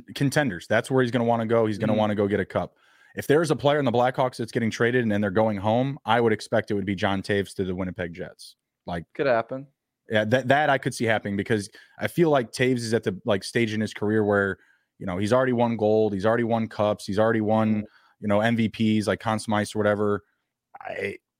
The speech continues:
Speaker 1: I, I feel like, you know, hi-, his, his time is, is kinda coming to a close. You know what I mean? Like, I'll tell you what,
Speaker 2: Mm-hmm.
Speaker 1: I loved what I saw, saw out of him on Saturday.
Speaker 2: Oh,
Speaker 1: Taking
Speaker 2: yeah.
Speaker 1: down, taking down Trouba. Oh,
Speaker 2: Mm-hmm.
Speaker 1: that, that, that
Speaker 2: Oh,
Speaker 1: was getting,
Speaker 2: good
Speaker 1: that was getting
Speaker 2: night.
Speaker 1: me all, yeah, it was getting me all sorts of excited,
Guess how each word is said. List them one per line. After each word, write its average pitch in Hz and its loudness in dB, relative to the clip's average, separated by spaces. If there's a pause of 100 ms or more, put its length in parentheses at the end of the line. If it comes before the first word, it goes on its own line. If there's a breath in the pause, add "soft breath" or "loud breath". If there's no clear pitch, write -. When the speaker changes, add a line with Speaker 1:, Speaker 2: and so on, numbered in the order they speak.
(120)
Speaker 1:
I, 101 -2
I 117 2
feel 147 2
like, 117 0
you 123 -2
know, 95 0
hi-, 117 0
his, 117 -2
his 117 -2
time 95 -4 (140)
is, 98 -6
is 98 -4
kinda 92 -4
coming 92 -4
to 90 -4
a 87 -8
close. - -10
You 95 -8
know 92 -4
what 92 -4
I - -4
mean? 98 -4
Like, 92 -2 (500 soft breath)
I'll - -14
tell 131 0
you 101 -2
what, 110 0
Speaker 2:
Mm-hmm. 82 -12
Speaker 1:
I 92 -14
loved 107 0
what 92 -2
I 98 -2
saw, 101 -4
saw 104 0
out 104 0
of 98 -2
him 98 -4
on 90 -6
Saturday. 92 -4 (560)
Speaker 2:
Oh, 113 2
Speaker 1:
Taking 107 4
Speaker 2:
yeah. 107 0
Speaker 1:
down, 101 0
taking 117 0
down 101 0
Trouba. 127 2 (520)
Oh, 120 -4
Speaker 2:
Mm-hmm. 135 4 (320)
Speaker 1:
that, 110 0
that, 120 4
that 120 4
Speaker 2:
Oh, - 2
Speaker 1:
was 104 -2
getting, 110 0
Speaker 2:
good 151 8
Speaker 1:
that 127 4
was 120 4
getting 127 2
Speaker 2:
night. - -2
Speaker 1:
me 107 2
all, 127 2
yeah, 123 2
it 147 4
was 107 -2
getting 110 0
me 101 0
all 123 2
sorts 131 0
of 92 -10
excited, 87 -4